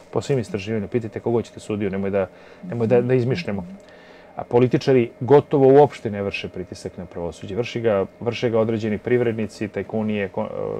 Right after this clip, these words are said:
e, ljudi koji su ekonomski jaki i koji mogu da utiču, oni, oni vrše najveći pritisak na pravosuđe i to je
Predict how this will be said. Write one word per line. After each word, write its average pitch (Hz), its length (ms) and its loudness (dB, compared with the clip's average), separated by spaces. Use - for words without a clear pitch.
e, 110 140 -4
ljudi 117 240 0
koji 107 120 -6
su - 120 -2
ekonomski 107 480 -4
jaki 104 380 -2
i 120 80 -6
koji 120 180 -2
mogu 120 220 0
da 110 80 -2
utiču, 117 320 -2
oni, 123 160 0
oni 123 200 0
vrše 92 260 -8
najveći 90 320 -10
pritisak - 440 -14
na 90 80 -14
pravosuđe 87 500 -10
i 82 40 -12
to 113 200 -2
je 80 180 -2